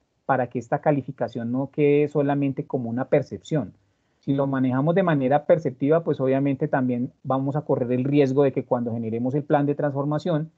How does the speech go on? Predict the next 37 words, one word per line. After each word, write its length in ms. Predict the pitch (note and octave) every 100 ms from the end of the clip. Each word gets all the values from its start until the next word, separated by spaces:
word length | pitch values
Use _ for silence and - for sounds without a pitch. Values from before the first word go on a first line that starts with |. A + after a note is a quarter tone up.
| _ _ _ -
los 240 | D#3+ D#3+
proyectos 480 | D#3 C3+ C3 B2+ -
también 300 | D3+ C3 B2+
sean 240 | D3 D3
perceptivos 720 | D3+ D3+ C3 A2 C#3+ D3 D3+
y 40 | C#3
no 120 | A#2
tengan 500 | B2+ B2+ C#3 C#3 D3+ _ -
una 300 | C#3 C#3+ C#3+ _ _
capacidad 720 | D#3 B2+ - B2+ - B2 A#2
realmente 680 | A2+ C3+ C3+ C#3 C#3 C3+ D3
importante 640 | C#3 C3 A#2+ A#2+ A#2 A2+
de 280 | C#3 C3+ B2+
cambiar 560 | - G#2+ A2 C3 C3 - _ _
la 80 | C3
entidad 360 | B2+ B2+ A2+ A#2
en 60 |
lo 100 | B2
que 120 | -
nosotros 400 | A#2 G#2+ A2 A2
queremos. 400 | - B2 A#2 F2+ _ _ _ _ _ _ _
No, 220 | C#3 C3
no 300 | C#3 C#3 C#3
se 120 | C3+ D#3+
trata 280 | D#3+ D#3+
de 80 | D#3+
trabajar 420 | D#3+ C#3+ A#2+ A#2+
un 80 | C3
tema 300 | C3 D3 C#3+
intuitivamente, 760 | D3 C#3 A2+ B2 C3+ D3 D3 F3
sino 220 | E3+ C#3
de 60 | A#2+
trabajarlo 640 | A#2 A2+ A2 A#2+ C#3 D3+
lo 160 | C#3 B2
más 200 | A#2 A2+
a 60 |
conciencia 640 | C3+ C#3 D3 C#3 D3 D3+